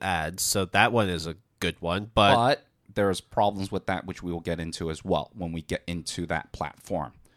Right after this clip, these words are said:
Speaker 2: So I think let's talk about the more, uh, the minor leagues before we get to the major leagues, right?
Speaker 1: Yeah, let's do that. Yep.
Speaker 2: What do you wanna start with first?
Speaker 1: Uh, you, you pick first.
Speaker 2: Okay.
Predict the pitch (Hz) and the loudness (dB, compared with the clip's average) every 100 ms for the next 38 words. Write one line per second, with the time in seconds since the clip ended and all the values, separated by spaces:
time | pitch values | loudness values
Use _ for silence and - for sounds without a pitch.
0 | _ _ - 139 139 139 - _ _ _ | _ _ -4 0 2 2 -2 _ _ _
1 | _ _ _ _ _ 127 143 147 - 143 | _ _ _ _ _ 2 2 0 -2 -2
2 | 135 113 131 - - 127 - 120 - 110 | -2 -2 -2 -2 -2 -2 -2 -2 2 4
3 | 110 - 110 107 107 107 104 104 104 101 | 2 0 -2 0 0 0 2 4 4 0
4 | - 95 87 85 90 _ _ _ _ - | -2 0 2 0 -4 _ _ _ _ -6
5 | 110 117 135 131 123 113 98 - 104 120 | 0 4 4 2 0 -2 -4 -4 -2 2
6 | 107 104 104 101 95 95 90 90 82 78 | 0 0 -2 -2 0 0 0 -2 -2 -6
7 | - 95 110 - _ - 98 92 - 85 | -4 -2 -2 -6 _ 0 2 2 2 0
8 | 80 80 92 90 - 131 131 131 120 113 | 0 2 2 0 -4 0 2 2 0 0
9 | - 113 98 98 104 87 - - 123 131 | 2 2 2 -4 -2 -4 -4 -6 0 4
10 | 131 131 131 131 156 220 151 196 175 - | 6 6 4 2 0 -2 -2 0 0 0
11 | 117 85 - - _ _ _ - _ 135 | -2 -2 -6 -14 _ _ _ -20 _ 0
12 | 139 117 | 2 2